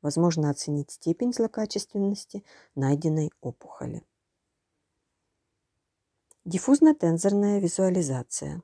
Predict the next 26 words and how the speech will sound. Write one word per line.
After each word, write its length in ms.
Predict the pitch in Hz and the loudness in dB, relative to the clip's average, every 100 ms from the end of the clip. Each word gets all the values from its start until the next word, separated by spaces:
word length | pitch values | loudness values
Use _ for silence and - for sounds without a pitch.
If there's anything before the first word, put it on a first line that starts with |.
| _ _ _ _ _ _ _ - | _ _ _ _ _ _ _ -8
Диффузно-тензорная 960 | 196 302 262 202 214 208 170 165 160 | 0 2 4 2 2 2 2 4 4
визуализация 960 | 160 165 165 165 165 - 214 - 196 208 | 2 2 2 4 4 2 -2 -2 -4 -2
или 320 | - 190 190 | 0 0 0
М 160 | 196 208 | 0 0
Р 100 | 233 | -2
трактография — 920 | - 180 - 143 147 143 139 - 220 - - _ | -4 -6 -4 -2 0 0 -2 -4 -6 -6 -16 _
специальная 680 | - - - 175 208 254 247 | -20 -16 0 2 4 4 4
методика 720 | 185 165 147 147 170 - 208 - _ | 2 0 -2 -2 -2 -4 -10 -14 _
оценки 400 | 170 - 247 - | -8 -2 -2 -2
состояния 580 | 175 165 - 156 185 170 | -4 -4 0 2 4 2
проводящих 640 | - 151 147 147 - 143 | 0 -2 0 0 -2 -8
путей 320 | - 131 175 220 | -12 -8 -4 0
головного 540 | 190 135 135 143 156 | 0 0 0 0 0
мозга. 400 | 135 143 - - _ _ - | -2 -4 -12 -20 _ _ -10
Как 200 | 170 - | -6 -2
мы 60 | |
знаем, 380 | 202 269 302 170 - _ _ _ | 2 6 6 4 -4 _ _ _
в 60 | 175 | -2
организме 500 | 170 185 233 214 175 | 2 2 2 0 0
вообще, 500 | 151 139 - 139 147 | 0 -2 -4 -4 -6
а 100 | - | -2
в 60 | 165 | 4
головном 440 | 190 190 214 254 | 6 6 4 2
мозге 320 | 190 208 - 147 | 2 0 -2 -8
в 80 | |
частности, 680 | - 135 127 147 160 - 214 | -4 -6 -6 -8 -10 -10 -14